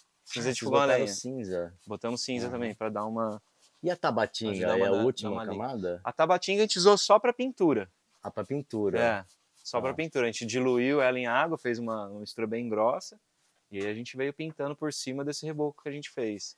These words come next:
Speaker 2: Então, o calfitice, ele não, não inclui a-, aquela, uma, como fala, um tecido?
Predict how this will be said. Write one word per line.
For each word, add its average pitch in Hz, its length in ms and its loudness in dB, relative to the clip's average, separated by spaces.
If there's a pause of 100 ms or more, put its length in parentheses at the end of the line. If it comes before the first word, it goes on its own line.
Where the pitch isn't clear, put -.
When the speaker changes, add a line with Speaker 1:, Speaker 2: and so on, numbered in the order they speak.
Speaker 2:
Então, 127 300 2
o 110 60 -2
calfitice, 135 600 0
ele 131 160 2
não, 120 140 2
não 101 360 -2
inclui 110 440 2
a-, 90 160 2 (100)
aquela, 85 760 -6
uma, 80 440 -14
como 92 100 -14
fala, 101 220 -4
um 85 60 -8
tecido? 90 640 -4